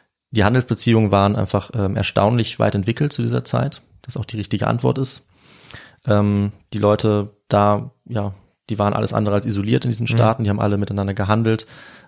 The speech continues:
Speaker 1: ähm, und waren so lange vernetzt, wie es, ähm, viele hundert Jahre danach nicht mehr war. Das hat eben auch dazu geführt, dass sie von diesem Handel stark abhängig waren.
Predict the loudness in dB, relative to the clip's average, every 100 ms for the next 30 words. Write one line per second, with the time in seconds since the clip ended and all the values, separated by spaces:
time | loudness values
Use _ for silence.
0 | -2 0 2 0 0 0 2 2 2 2
1 | 2 2 2 0 -4 -6 -4 -4 -4 -4
2 | -6 -10 -4 0 2 2 2 2 2 2
3 | 2 0 -2 0 0 0 -4 -8 _ -20
4 | -20 -20 _ -2 0 2 4 4 2 0
5 | -2 0 2 2 2 2 4 2 2 2
6 | 2 2 2 0 2 0 0 -6 -6 -8